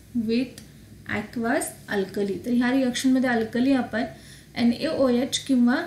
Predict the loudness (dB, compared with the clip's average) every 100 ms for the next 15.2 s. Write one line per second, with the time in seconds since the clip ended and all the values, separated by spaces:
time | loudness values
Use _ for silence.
0 | -8 -12 -2 -2 2 0 0 -2 -4 -4
1 | -4 -4 -2 -2 -2 -4 -18 -20 -20 -12
2 | -4 -4 -4 -6 -8 -10 -16 -20 -20 -10
3 | -4 -4 -2 0 0 0 0 0 0 -2
4 | -2 -2 -4 -2 2 2 2 -2 -6 -8
5 | -6 -6 -8 -8 -10 -18 -20 -8 -2 -2
6 | -2 -2 -2 -2 0 -4 -2 -2 0 0
7 | 0 0 0 0 -2 -2 -4 -8 -10 -4
8 | 0 0 0 0 -2 -2 -2 -4 -6 -10
9 | -20 -4 -2 0 0 0 0 0 0 0
10 | -2 -6 -6 -4 -2 -4 -8 -12 -14 -18
11 | -20 -20 -14 -4 0 0 -2 -10 -20 -20
12 | -20 -20 -20 -20 -20 -2 2 2 0 0
13 | 0 0 0 2 2 2 2 -6 -18 -20
14 | -20 -20 -20 -2 2 2 0 -2 0 0
15 | 0 -2